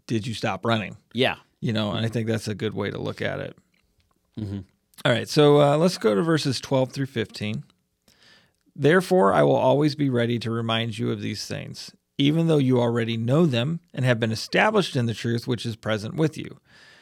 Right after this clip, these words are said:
Speaker 1: I consider it right, as long as I am in this earthly dwelling, to stir you up by way of reminder, knowing that the laying aside of my earthly dwelling is imminent, as also our Lord Jesus Christ has made clear to me. And I will also be diligent that at any time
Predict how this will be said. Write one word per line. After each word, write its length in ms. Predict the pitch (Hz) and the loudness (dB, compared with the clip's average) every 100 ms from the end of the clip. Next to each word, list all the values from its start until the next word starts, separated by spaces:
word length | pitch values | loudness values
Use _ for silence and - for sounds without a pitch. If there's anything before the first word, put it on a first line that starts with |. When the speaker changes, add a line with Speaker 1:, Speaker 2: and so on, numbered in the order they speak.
| _ - | _ 0
Speaker 1:
I 100 | 131 | 2
consider 460 | 131 139 135 175 | 4 2 4 4
it 100 | 196 | 4
right, 400 | 151 120 117 - - | 4 4 2 -2 -4
as 180 | 123 117 | -4 -2
long 220 | 117 135 | -2 -2
as 120 | 127 | -2
I 100 | 127 | -2
am 160 | 123 123 | -2 -2
in 220 | 120 120 | -4 -2
this 180 | 123 - | -4 -4
earthly 340 | 127 123 - 135 | -2 -2 -2 -4
dwelling, 500 | 127 110 104 107 107 | -2 -2 -2 -4 -6
to 120 | 107 | -8
stir 360 | - - 120 120 | -8 -4 0 2
you 200 | 151 135 | 4 4
up 160 | 127 | 2
by 140 | 127 120 | 0 2
way 180 | 117 107 | 2 0
of 160 | 107 | 0
reminder, 600 | 117 117 131 147 113 82 - - - _ _ | -2 2 4 4 2 -4 -10 -18 -20 _ _
knowing 260 | 131 135 143 | 2 4 4
that 220 | 135 - - _ | 2 0 -8 _
the 160 | 131 117 | -4 -2
laying 340 | 117 123 151 | 0 2 2
aside 380 | 170 156 135 131 | 0 2 2 2
of 80 | 120 | 0
my 160 | 117 - | -4 -4
earthly 360 | 123 120 143 | -4 -2 -2
dwelling 440 | 123 117 113 117 113 | -2 -2 -2 -2 -4
is 180 | 101 - | -6 -4
imminent, 580 | 131 117 110 120 - _ _ _ - | -4 -2 -4 -6 -12 _ _ _ -4
as 180 | 135 113 | -2 0
also 480 | 127 127 - 139 139 | 0 0 0 0 0
our 160 | 123 | 0
Lord 260 | 117 120 110 | 0 -2 -2
Jesus 320 | 113 117 117 | -6 -8 -10
Christ 320 | - 131 139 | -4 -2 -2
has 160 | 113 107 | -4 -6
made 200 | 110 104 | -8 -6
clear 220 | - 175 | -2 -2
to 60 | 139 | -2
me. 200 | - 117 _ _ - - - - | -10 -20 _ _ -20 -20 -20 -4
And 100 | 143 | 2
I 40 | 156 | 4
will 80 | 160 | 6
also 300 | 151 156 170 | 4 4 2
be 140 | 170 | 0
diligent 560 | 143 139 139 127 135 117 | 2 2 2 0 -2 0
that 160 | 120 110 | -2 0
at 120 | 110 | -2
any 240 | 117 143 156 | -2 -4 -4
time 520 | - 127 127 127 | -6 -4 -2 -4